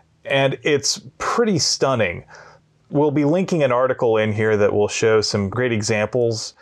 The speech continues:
including the old abandoned subway station where they see the primary avatar.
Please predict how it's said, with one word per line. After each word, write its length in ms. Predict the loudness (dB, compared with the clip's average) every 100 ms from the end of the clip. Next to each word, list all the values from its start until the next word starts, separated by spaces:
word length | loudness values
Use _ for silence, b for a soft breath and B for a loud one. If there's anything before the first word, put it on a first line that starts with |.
| b b
including 760 | -4 -4 -2 0 0 0 -2 -4 _ -4
the 120 | 0
old 140 | 2
abandoned 400 | 2 0 2 0
subway 400 | 0 0 2 2
station 600 | 0 -2 -2 0 -2 -2
where 400 | 0 2 2 0
they 440 | 0 0 0 -2 -4
see 180 | -4 -4
the 100 | -4
primary 440 | -4 -2 0 0
avatar. 640 | 0 -2 -2 0 -2 -4